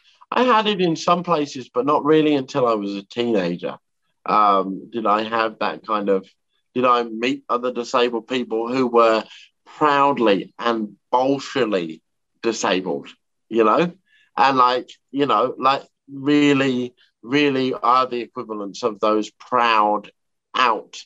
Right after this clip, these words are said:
strong, staunch, uh, queer member-, members of the queer community, members of the Black community that did, that pioneered that same idea of, like, let's move the conversation on from justice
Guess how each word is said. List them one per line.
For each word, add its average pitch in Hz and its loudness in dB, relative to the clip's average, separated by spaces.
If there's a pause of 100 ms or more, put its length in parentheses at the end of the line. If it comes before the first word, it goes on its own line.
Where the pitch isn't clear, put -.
(260)
strong, 107 -2
staunch, - -4 (440)
uh, 107 0
queer 120 2
member-, 110 -2
members 117 0
of 104 -10
the 107 -4
queer 120 0
community, 110 0
members 107 -2
of 104 -6
the 104 -10
Black 107 0
community 101 -4 (340)
that - 2
did, 131 2 (100)
that 131 -2
pioneered 117 0
that 95 -2
same 113 -2
idea 110 0
of, 101 2
like, 98 0 (360)
let's 127 -2
move 123 2
the 113 0
conversation 110 -2
on 104 0
from 101 -2 (360)
justice 117 -6